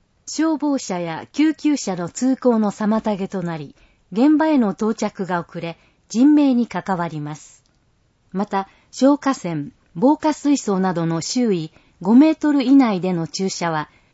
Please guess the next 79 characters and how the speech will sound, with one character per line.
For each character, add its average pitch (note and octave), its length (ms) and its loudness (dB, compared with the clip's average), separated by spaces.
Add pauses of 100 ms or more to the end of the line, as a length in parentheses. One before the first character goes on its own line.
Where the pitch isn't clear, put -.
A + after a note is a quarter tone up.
消 D4+ 280 2
防 D4 200 2
活 C4+ 300 -4
動 F#3+ 160 2
に E3+ 160 0
必 - 220 -4
要 A3 140 4
な G3+ 140 2
水 F#3+ 300 0
を F3 200 0
確 B3+ 280 -4
保 F#3+ 100 2
す - 160 -6
る G#3 100 0
こ G3+ 120 -4
と G3+ 140 -2
が E3+ 120 -2
で E3 120 -4
き A#3 120 0
な F3+ 120 0
く - 120 -10
な D3 140 -6
り、 - 140 -16 (600)
被 C4+ 120 4
害 A#3+ 200 6
が F#3 140 0
拡 A3+ 240 -2
大 C#4 180 2
す - 160 -4
る A#3 120 4
原 G#3 160 4
因 G3+ 160 2
と F#3 120 -2
な E3+ 140 -2
り D#3 100 -6
ま D#3 140 -6
す。 - 260 -20 (640)
他 D#4 260 2
の D4+ 100 8
人 C#4 220 0
も G#3 160 4
駐 B3+ 200 0
車 B3 220 -2
し - 100 -10
て A3+ 120 -4
い A3 100 2
る G3+ 100 -4
か D#3+ 140 -8
ら、 D#3 140 -10 (420)
少 - 260 -2
し C4 120 2
の G3 160 4
時 D#3 120 -8
間 G#3+ 260 0
な G3 120 -2
ら、 D#3 160 -8 (240)
な G#3 120 2
ど F#3+ 120 0
と F3+ 100 -2
考 G3+ 340 0
え F3 140 -2
ず、 E3 200 -8 (260)
違 A3 100 0
法 C#4+ 180 6
な C#4+ 160 4
駐 C4 220 -2
車 A3+ 180 -4
は F#3 160 0
絶 F#3 260 -6
対 C4 180 0
に B3+ 140 2
し - 140 -6
な F#3 140 0
い D#3+ 60 -4
で D3 100 -10
く D#3 100 -10
だ C#3+ 120 -10
さ D3 200 -10
い。 C#3+ 100 -14